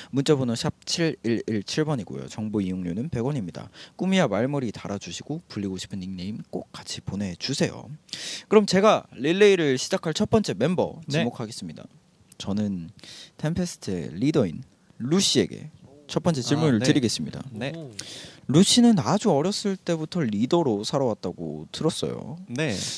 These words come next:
Speaker 1: 템페스트 리더를 정할 때도 암묵적으로 자연스럽게 루시인 걸로 정해지는 분위기였다고 하는데
Speaker 3: 아, 네.
Speaker 1: 루시는 그때 어떤 마음이셨는지, 뭐, 당연했다? 아니면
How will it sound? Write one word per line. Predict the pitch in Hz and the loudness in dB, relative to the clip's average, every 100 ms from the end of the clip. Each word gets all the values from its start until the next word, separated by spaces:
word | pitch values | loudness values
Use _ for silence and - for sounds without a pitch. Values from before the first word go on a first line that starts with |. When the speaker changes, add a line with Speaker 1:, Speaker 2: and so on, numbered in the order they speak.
| - | -2
Speaker 1:
템페스트 | - 202 208 - - | 4 6 6 4 4
리더를 | 131 113 156 143 | 6 8 8 6
정할 | 107 113 131 | 4 0 0
때도 | 85 - | -2 -4
암묵적으로 | 92 143 160 - 131 117 110 | -2 0 0 4 6 6 2
자연스럽게 | - 101 123 117 101 - 95 92 | 0 -2 -2 -2 -4 -2 0 2
루시인 | 113 147 - 131 | 0 0 0 -2
걸로 | 98 78 | -4 -6
정해지는 | - 120 135 123 104 | -2 0 2 2 0
분위기였다고 | - 131 131 117 95 92 139 | 2 0 2 2 2 2 4
하는데 | 113 101 107 80 - - | 4 2 2 0 -6 -4
Speaker 3:
아, | 117 117 95 | -2 -2 -4
네. | 95 | 2
Speaker 1:
루시는 | 156 175 175 165 156 139 110 80 - | 2 2 0 2 0 0 -2 -4 -8
그때 | - 110 | -8 -2
어떤 | 90 98 - 170 | -2 -2 -2 -2
마음이셨는지, | 113 85 87 85 82 76 - - | 0 -2 -4 -8 -10 -12 -14 -16
뭐, | 87 87 82 - | -12 -8 -8 -6
당연했다? | - 117 160 202 - 175 151 _ _ _ - | -6 0 2 2 4 2 0 _ _ _ -8
아니면 | 95 92 85 | -6 -6 -8